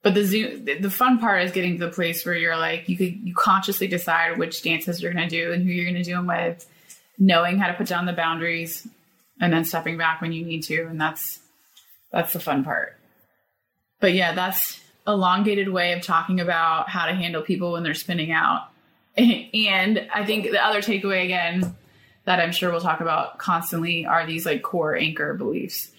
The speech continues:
which we're actually gonna do some work on today. And I would encourage people, new moons are a really great time to get clear on what you wanna bring into your life. And right now there's so many, like, potent tailwinds happening. It's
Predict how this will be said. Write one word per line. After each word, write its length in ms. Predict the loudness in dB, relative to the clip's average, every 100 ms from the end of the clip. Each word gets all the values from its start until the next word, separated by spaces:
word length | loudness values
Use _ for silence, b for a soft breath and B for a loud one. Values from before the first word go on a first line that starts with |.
| B B 0
which 160 | 2
we're 60 | 4
actually 280 | 2 2 2
gonna 120 | 2
do 60 | 2
some 160 | 2
work 180 | 2 2
on 140 | 0
today. 560 | 0 0 0 0 -2 -4 -2
And 120 | 0
I 20 |
would 100 | 0
encourage 360 | -2 -2 -2 -2
people, 600 | -4 0 0 0 -2 0
new 180 | 2 2
moons 320 | 2 0 0
are 80 | 2
a 60 |
really 180 | 2 0
great 260 | 0 -2 0
time 360 | 0 0 0
to 60 | -2
get 160 | -2 -2
clear 260 | -2 -2
on 80 | -2
what 140 | -2
you 100 | -4
wanna 220 | 0 -2 0
bring 220 | -2 -2
into 240 | -4 -2
your 120 | -2
life. 460 | 0 0 -2 -6 -14 b b b b _
And 180 | 0 2
right 220 | 2 2
now 240 | 2 2
there's 240 | 0 -2 -2
so 200 | -2 -2
many, 380 | -2 -4 -6 -4
like, 260 | -6 -6
potent 380 | 0 0 0 -2
tailwinds 460 | -2 0 0 -4 -4
happening. 460 | -4 -2 -6 -6
It's 340 | -8 -8 -10